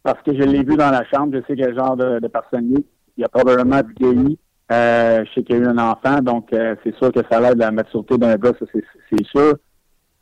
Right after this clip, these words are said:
Ça reste à voir, mais j'ai vu des belles choses dans le match pré-saison. Moi, là, j'ai joué, j'ai joué avec plusieurs joueurs dans la Ligue nationale. J'ai joué, j'ai joué pour cette équipe, donc j'en ai connu. <laughs> Côté de talent, Semin, là, il est dans mes top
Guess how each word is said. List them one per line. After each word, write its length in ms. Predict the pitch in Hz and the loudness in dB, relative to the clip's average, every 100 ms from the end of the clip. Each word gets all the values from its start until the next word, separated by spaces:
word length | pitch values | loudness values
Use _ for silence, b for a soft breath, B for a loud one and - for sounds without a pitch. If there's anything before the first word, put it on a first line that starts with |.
| _ _ _ - | _ _ _ -2
Ça 120 | 170 | 2
reste 260 | 165 180 - | 4 2 0
à 80 | 135 | 0
voir, 260 | 139 151 | 2 2
mais 160 | 143 123 | 0 -6
j'ai 100 | 127 | -8
vu 220 | 131 151 | -8 -6
des 100 | 147 | -2
belles 320 | 131 117 151 143 | -2 0 0 0
choses 220 | 160 156 | -2 -2
dans 60 | 131 | -4
le 60 | |
match 160 | 123 123 | -6 -6
pré-saison. 460 | 123 - 113 131 139 | -8 -6 -4 -2 -2
Moi, 260 | 143 180 | 0 2
là, 120 | 160 | 2
j'ai 160 | 135 120 | 0 -4
joué, 400 | 113 135 123 107 95 | -2 0 0 -2 -8
j'ai 80 | |
joué 120 | 107 120 | -8 -8
avec 100 | - | -8
plusieurs 280 | - - 113 | -2 -2 2
joueurs 260 | 139 147 | 2 2
dans 100 | 139 | 0
la 80 | 127 | -2
Ligue 140 | 123 | -4
nationale. 420 | 123 117 123 131 117 | -6 -4 -2 -2 -4
J'ai 80 | |
joué, 100 | 113 120 - | -10 -12 -6
j'ai 120 | 120 | -2
joué 140 | 147 | -2
pour 180 | - - - | -2 -2 -4
cette 140 | - | -2
équipe, 280 | 120 127 113 | -2 -2 0
donc 260 | - 131 123 | 2 2 0
j'en 100 | 117 | -6
ai 80 | 117 | -6
connu. 500 | - 127 131 147 - - | -2 0 2 -2 -2 -8
<laughs> 1000 | 135 135 - - - _ _ _ _ | -16 -18 -20 -20 -20 _ _ _ _
Côté 380 | - 170 175 208 | -2 0 2 -2
de 60 | 202 | -2
talent, 460 | 185 151 160 170 165 _ _ - | 0 2 2 -2 -6 _ _ -4
Semin, 320 | 139 147 160 151 | -2 0 0 0
là, 220 | 139 143 143 | 2 2 0
il 80 | 120 | -6
est 20 | |
dans 160 | 120 120 | -6 -6
mes 120 | 127 | -6
top 200 | 127 | -6